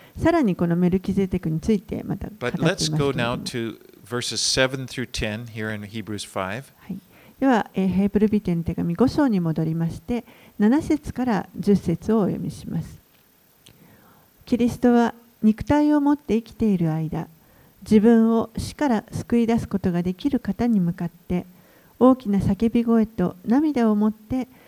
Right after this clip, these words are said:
Speaker 1: 祈りと願いを捧げ、その経験のゆえに聞き入れられました。キリストは御子であられるのに、お受けになったさまざまな苦しみによって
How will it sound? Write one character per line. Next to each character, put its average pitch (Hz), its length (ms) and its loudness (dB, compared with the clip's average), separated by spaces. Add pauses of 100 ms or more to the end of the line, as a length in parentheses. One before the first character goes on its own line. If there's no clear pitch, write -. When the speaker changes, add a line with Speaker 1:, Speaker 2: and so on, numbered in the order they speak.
(220)
Speaker 1:
祈 208 240 6
り 208 100 2
と 185 140 0
願 185 140 4 (240)
い 233 60 2
を 185 60 4
捧 180 320 -2
げ、 180 180 -6 (580)
そ - 140 2
の 247 140 4
経 269 240 0
験 269 280 0
の 262 80 2
ゆ 254 160 2
え 269 100 2
に 220 180 0 (160)
聞 - 140 -16
き - 100 -6 (100)
入 208 40 2
れ 202 120 2
ら 196 120 2
れ 185 120 0
ま 185 140 2
し - 80 -12
た。 - 180 -8 (760)
キ 214 120 2
リ 208 120 4
ス - 100 -2
ト 208 160 4
は 240 220 0 (220)
御 226 100 4
子 285 140 4
で 214 100 2
あ 185 100 2
ら 196 120 2
れ 226 160 0
る 196 100 2
の 165 140 0
に、 151 160 -6 (540)
お 208 100 6
受 226 200 4
け 226 40 4
に 220 100 2
な 226 60 4
っ 226 40 0
た 196 180 -2
さ 226 140 2
ま 269 120 2
ざ 311 120 2
ま 247 100 4
な 196 120 2
苦 196 220 0
し 220 140 -2
み 220 120 4
に 214 160 2
よ 208 80 2
っ - 20 0
て - 340 -8